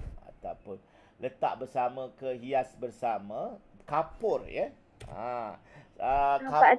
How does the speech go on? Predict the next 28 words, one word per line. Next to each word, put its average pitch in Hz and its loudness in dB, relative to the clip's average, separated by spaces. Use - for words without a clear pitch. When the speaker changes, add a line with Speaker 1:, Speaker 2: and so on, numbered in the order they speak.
Speaker 2:
Tan, 330 10
Hana 269 -2
dah 311 6
share 311 0
dekat 294 2
WhatsApp 277 2
group. 262 0
Speaker 1:
Oh, 135 -6
apa 143 -6
tu 202 0
tu? 202 2
Speaker 2:
Pantun. 262 -6
Speaker 1:
Oh, 185 -2
Speaker 2:
Pantun, 247 4
Speaker 1:
pantun. - -2
Oh, 208 8
Hana 226 6
Speaker 2:
pantun. 233 2
Speaker 1:
tadi, 254 0
eh? 214 10
Okey, 185 2
okey, 170 -2
Speaker 2:
Yes, - 0
Speaker 1:
Pak 156 6
Tan. 240 4
Speaker 2:
Tan. - -
Ha. 240 -4
Speaker 1:
Ten-, 160 -4